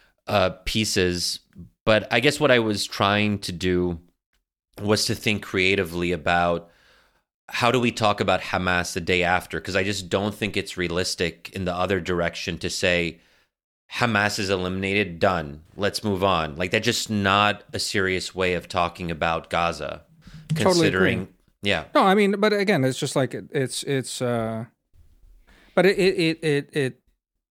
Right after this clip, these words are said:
Speaker 2: it pivots off my essay on Hamas, right? Like, in that, in that question. And it's, it's unanswered. I mean, you know, one of the things I think you brought up with me, with me, uh, in person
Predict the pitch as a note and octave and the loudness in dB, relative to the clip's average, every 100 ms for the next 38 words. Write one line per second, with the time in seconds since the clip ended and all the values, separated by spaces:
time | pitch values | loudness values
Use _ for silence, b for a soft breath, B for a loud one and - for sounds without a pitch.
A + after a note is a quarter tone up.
0 | _ _ _ _ - D#3+ F3 E3 - C#3 | _ _ _ _ -6 0 2 2 2 2
1 | D#3+ D#3+ C#3 A#2 B2+ A2 A2+ A2+ A2 A2+ | 2 0 0 0 -2 -2 -2 -4 -6 -6
2 | - A#2+ B2+ B2+ B2 B2+ B2+ B2 C3 B2+ | -4 -4 -2 -4 -4 -4 -4 -4 -4 -2
3 | B2+ - C3+ A#2 - A#2 G#2+ B B B | -2 -4 -2 -2 -2 -4 -4 B B B
4 | G3+ G#3 - - E3+ A3 G3 F#3+ G3 C3 | 2 2 2 0 2 4 4 4 2 2
5 | A2 A#2 C#3 C3+ D3 C#3+ A#2+ - - D#3 | 2 2 0 0 2 2 0 -4 -8 -2
6 | D#3+ D#3+ C#3+ - D3 C#3 C3 - - - | 0 0 -4 -2 -2 0 -2 -6 -10 -6
7 | B2+ D3 C#3 C#3+ C3 C3 - A#2 B2+ A2+ | -4 -4 -2 0 2 2 -2 -6 -4 -4
8 | A2+ - B2 - A#2 A2+ A2 - C4 A2+ | -4 -6 -6 -4 -4 -4 -6 -10 -8 -6
9 | G#2+ G#2+ A2+ - _ _ _ _ _ _ | -6 -6 -8 -14 _ _ _ _ _ _
10 | _ C3+ B2 A#2 A2+ - F#3 F3 - B2 | _ -2 0 0 -4 -2 0 0 -2 -2
11 | A2+ A2 B2 | -2 -4 -8